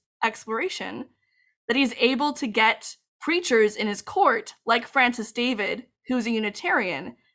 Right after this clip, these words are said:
to preach Unitarianism, and that's allowed to flourish and to grow in Transylvania, unlike in other places where it's deemed a heresy and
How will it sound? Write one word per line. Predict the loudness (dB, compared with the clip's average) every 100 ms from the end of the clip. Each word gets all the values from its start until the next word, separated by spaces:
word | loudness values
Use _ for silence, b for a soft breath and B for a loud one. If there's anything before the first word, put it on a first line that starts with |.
| -4
to | -4
preach | 0 0 2
Unitarianism, | 0 0 2 2 2 0 -4 -6 -6 -12 _ _ _ _ _ 4
and | 6 8
that's | 8 4 2
allowed | 6 8 6 4
to | -6
flourish | 0 2 2 -2 -10 -6 -2
and | 0
to | -2
grow | 2 6 6 4
in |
Transylvania, | 0 0 -2 -6 -8 -8 -10 -14 -18 _ _ 4
unlike | 6 4 4
in | 4
other | 6 4
places | 4 2 2 -2 -2
where | 0 0
it's | 0 -2
deemed | 0 2 2
a |
heresy | 0 2 2 2 -2 -4 -4 -2
and | -2 -2 -6